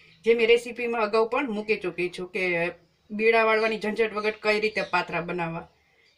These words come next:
એની રેસીપીની લિંક હું નીચે ડિસ્ક્રિપ્શન બોક્સમાં તમને આપી દઈશ. તો આ રીતે મેં પાત્રા બનાવી લીધા છે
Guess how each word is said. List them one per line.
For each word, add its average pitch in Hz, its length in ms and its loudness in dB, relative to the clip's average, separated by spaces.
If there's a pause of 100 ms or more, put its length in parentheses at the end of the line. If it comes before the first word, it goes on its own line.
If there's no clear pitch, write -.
એની 226 260 2
રેસીપીની 220 960 -2 (760)
લિંક 220 240 -2
હું 214 100 0
નીચે 226 160 2
ડિસ્ક્રિપ્શન 214 600 0
બોક્સમાં 220 440 -6
તમને 214 240 -4 (260)
આપી 180 260 -8
દઈશ. 156 200 -8 (480)
તો - 80 -12
આ 208 140 2
રીતે 226 220 -4
મેં 208 160 -4
પાત્રા 196 300 -2
બનાવી 180 340 -4
લીધા 180 300 -4
છે 233 100 -2